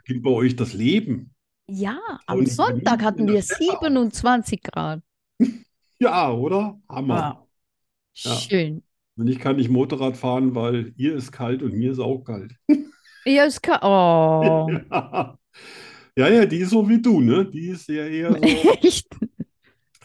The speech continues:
Speaker 1: die ist eher so, äh, die so, also alles ab achtzehn geht.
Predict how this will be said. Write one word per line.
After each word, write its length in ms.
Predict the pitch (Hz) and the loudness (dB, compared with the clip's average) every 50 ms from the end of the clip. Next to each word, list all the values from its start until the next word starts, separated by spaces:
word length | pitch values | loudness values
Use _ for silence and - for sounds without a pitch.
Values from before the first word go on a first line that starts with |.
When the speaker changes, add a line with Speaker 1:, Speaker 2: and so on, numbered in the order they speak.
| _ _ | _ _
Speaker 1:
die 220 | - 110 113 127 - | -8 -6 -4 -4 -4
ist 200 | - 147 120 - | -4 -6 -8 -8
eher 300 | - 127 127 135 143 135 | -6 -2 -2 0 0 0
so, 320 | 123 127 127 131 135 139 - | 0 2 2 2 2 2 2
äh, 320 | 117 117 120 120 123 120 120 | 0 0 0 0 -2 -4 -4
die 260 | - 117 117 113 120 | -2 0 2 2 0
so, 220 | 113 117 123 - | -2 -4 -8 -6
also 320 | - 139 170 156 123 143 160 | -4 -2 -4 -2 -2 -4 -6
alles 340 | - 151 165 190 196 190 - | -2 0 2 2 2 2 0
ab 160 | 151 147 147 | -4 -8 -8
achtzehn 600 | 156 - 165 151 - - - 160 160 156 143 120 | -10 -10 -10 -12 -12 -8 -4 -2 -2 0 -2 -2
geht. 340 | 120 135 127 127 123 123 - | 0 2 2 2 0 -2 -8